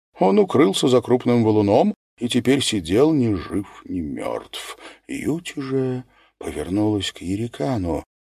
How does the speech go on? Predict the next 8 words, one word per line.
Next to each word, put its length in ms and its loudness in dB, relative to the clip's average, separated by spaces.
который 400 2
оказался 540 0
не 160 0
менее 400 2
обескураженным, 880 -2
чем 200 -4
сама 300 -2
девочка, 560 -2